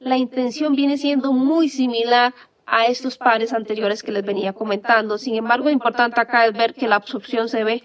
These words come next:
únicamente con cue-, con mechas, no hay la presencia de un cuerpo. Y vamos a poder ver también por aquí zonas importantes desde un punto de vista de quince minutos para poder posicionarnos acá. ¿Por qué yo me posiciono? Porque quizás algunos estén haciendo la consulta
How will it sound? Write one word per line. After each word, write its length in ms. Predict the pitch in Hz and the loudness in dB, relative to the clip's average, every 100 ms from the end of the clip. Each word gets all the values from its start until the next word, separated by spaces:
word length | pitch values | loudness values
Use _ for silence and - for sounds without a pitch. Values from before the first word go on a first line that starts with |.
| - - | -12 -4
únicamente 800 | 240 240 233 220 208 208 220 208 | 0 0 -2 0 0 0 -4 -4
con 300 | 226 208 208 | -2 -4 -4
cue-, 360 | 254 202 - | -2 0 0
con 220 | - 208 | 0 0
mechas, 420 | 196 175 - - - | 0 -4 -8 -10 -2
no 140 | 202 | 2
hay 180 | 220 208 | 4 4
la 160 | 214 202 | 2 0
presencia 440 | 202 208 196 208 | -2 -2 -4 -2
de 140 | 202 | -4
un 80 | 220 | -2
cuerpo. 360 | 269 247 - 294 - - | 0 0 0 -18 -16 -6
Y 100 | - | 0
vamos 200 | 208 254 | 2 2
a 60 | 226 | 2
poder 200 | 226 214 | 2 2
ver 160 | 214 | 0
también 300 | 226 226 220 | 0 0 0
por 100 | 220 | 2
aquí 240 | 208 - 233 | 0 -2 -4
zonas 300 | 220 208 233 | -2 -2 -2
importantes 580 | 220 202 214 208 214 | -4 -2 -2 0 -2
desde 140 | 202 196 | -2 -2
un 100 | 196 | -2
punto 320 | 226 202 202 | -2 0 0
de 60 | 202 | -2
vista 220 | 202 208 | -4 -6
de 60 | |
quince 320 | 202 202 196 214 | -6 -6 -6 -6
minutos 520 | 196 254 - 262 - - - | -4 -4 -4 -6 -8 -16 -4
para 240 | 208 196 190 | 2 2 2
poder 200 | 196 196 | 0 0
posicionarnos 600 | 214 - 196 190 190 180 | -8 -8 -10 -6 -6 -8
acá. 260 | - 151 | -8 -4
¿Por 180 | 247 254 | 0 0
qué 200 | 339 302 | 0 2
yo 100 | 330 | 2
me 140 | 320 | 2
posiciono? 640 | 294 254 247 214 262 262 247 | 2 0 -2 -2 2 2 2
Porque 300 | 214 196 196 | -6 -10 -12
quizás 320 | 202 214 214 | -8 -6 -4
algunos 360 | 240 247 247 247 | -4 -4 -4 -4
estén 240 | - 240 | -8 -6
haciendo 360 | 240 240 220 214 | -6 -6 -4 -4
la 100 | 220 | -4
consulta 680 | 220 240 254 214 - - | -4 -4 -4 -6 -8 -10